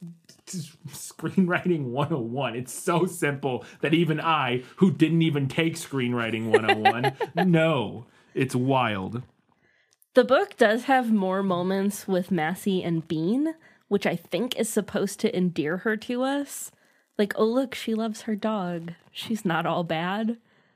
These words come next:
Speaker 2: Except that she's still a total fucking monster.
Speaker 1: Yeah, and it doesn't matter. Like, you can, uh, you, you,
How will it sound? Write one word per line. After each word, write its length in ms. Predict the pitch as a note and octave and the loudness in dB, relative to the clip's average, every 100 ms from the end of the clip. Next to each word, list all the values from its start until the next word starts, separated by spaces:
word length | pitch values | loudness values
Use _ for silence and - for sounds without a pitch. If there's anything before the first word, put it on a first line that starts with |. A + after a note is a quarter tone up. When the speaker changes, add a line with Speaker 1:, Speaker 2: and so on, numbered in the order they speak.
| _ | _
Speaker 2:
Except 360 | G3+ - A#3 A3 | -2 2 0 2
that 140 | B3+ A3 | 0 0
she's 280 | - A3 | 0 -2
still 300 | - - F3+ | -2 2 2
a 60 | G#3 | 2
total 440 | A3 - F#3+ - | -2 -6 -6 -2
fucking 520 | A#3 - G#3+ - E3+ D#3+ | -2 -2 -4 -2 -4 -4
monster. 680 | - G3+ G#3+ - - D4 C#4+ - | -6 -4 -4 -6 -6 -8 -6 2
Speaker 1:
Yeah, 400 | G4+ F4 G#2+ A#2+ - | 4 4 0 -6 -6
and 160 | A3+ C4+ | -2 -2
it 120 | D#4 | 0
doesn't 340 | E4 D#4+ F4 F3+ | 0 0 -2 -2
matter. 380 | A#3 C#4+ B3 G3+ | -2 -2 -4 0
Like, 320 | A3+ A#3 A3+ - - | 0 0 -4 -18 -14
you 240 | G3 B3 | -4 -2
can, 240 | C4+ A#3+ | -2 -6
uh, 720 | D3+ C#3+ A#2 G#2 G#2 G2+ G2 G2 - _ _ _ - | -6 -6 -4 -6 -6 -8 -10 -16 -20 _ _ _ -2
you, 200 | G3+ B3+ | 0 0
you, 560 | F#3+ A#3 A3+ - - | 0 -2 -2 -8 -16